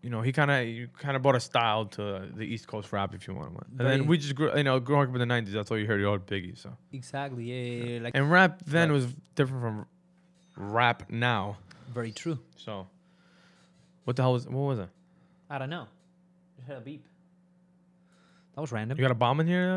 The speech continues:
Speaker 1: uh, Tito?
Speaker 2: I do not. I don't know. Anyway,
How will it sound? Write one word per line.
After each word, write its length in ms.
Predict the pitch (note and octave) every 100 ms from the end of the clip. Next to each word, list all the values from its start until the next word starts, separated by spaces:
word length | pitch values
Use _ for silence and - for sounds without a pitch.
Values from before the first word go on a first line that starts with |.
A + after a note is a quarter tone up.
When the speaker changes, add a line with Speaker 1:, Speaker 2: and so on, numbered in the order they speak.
| F#3
Speaker 1:
uh, 40 |
Tito? 240 | E3+ G#3 G#3+
Speaker 2:
I 160 | B2+ B2+
do 100 | C3+
not. 320 | F3 - - _ _ _ _ _ _ B2
I 60 |
don't 100 | D3
know. 120 | G#3 - _ - - -
Anyway, 260 | C#3+ A#2+